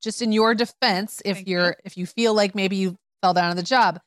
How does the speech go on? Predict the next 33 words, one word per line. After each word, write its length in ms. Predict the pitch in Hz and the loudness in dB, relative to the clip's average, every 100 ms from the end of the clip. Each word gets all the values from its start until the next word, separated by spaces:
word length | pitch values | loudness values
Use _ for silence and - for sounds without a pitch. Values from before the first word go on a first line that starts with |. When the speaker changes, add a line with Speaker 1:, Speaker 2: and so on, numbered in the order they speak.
| _ _ _ _ _ - | _ _ _ _ _ 0
Speaker 1:
there 140 | 233 | 0
is 200 | - 262 | 0 -4
something 460 | - 285 285 330 339 | -4 -6 -4 -8 -8
kind 340 | - 269 262 | -4 -2 -2
of 100 | 247 | -2
annoying 720 | 214 185 175 180 202 233 254 247 | -2 -2 -2 -2 0 0 -2 -4
or, 580 | 220 208 185 180 165 - _ _ - | 0 2 4 2 0 -4 _ _ -6
um, 540 | 185 175 160 156 156 160 _ _ _ | -2 -2 -2 -6 -10 -14 _ _ _
disgruntled 720 | 208 196 - - 165 185 226 226 | -2 -2 -4 -4 -2 0 0 2
making 440 | 233 240 262 262 | 0 0 0 0
sometimes 840 | 254 254 247 247 247 247 254 - - - | -2 -2 0 0 2 2 -2 -6 -10 -6
Speaker 2:
<laughs> 360 | - - - | -6 -6 -4
Speaker 1:
when 200 | 202 208 | 2 4
you're 200 | 208 208 | 6 4
a 100 | 196 | 4
mo-, 360 | 190 190 185 202 | 2 0 0 -2
is 160 | 247 247 | 0 0
disgruntled 540 | 247 294 - 247 285 | 0 0 2 2 2
making 280 | 254 285 262 | 0 -2 -2
a 60 | 233 | -2
word? 280 | 202 196 220 | 0 2 2
Speaker 2:
It 80 | 247 | 0
is 180 | 330 | -2
now. 320 | 311 320 262 262 - | -2 0 0 -2 -8
Speaker 1:
When 160 | 220 233 | -2 2
you're 140 | 262 | 2
a 80 | 262 | 2
mom 500 | 247 302 330 285 262 | 2 2 2 2 0
who's 340 | 233 220 254 | -4 -2 -2
been 280 | 180 240 240 | 0 0 0
on 300 | - 214 214 | -2 -2 -2
duty, 380 | 185 339 302 240 | -4 -2 0 2
like, 220 | 208 202 | 2 0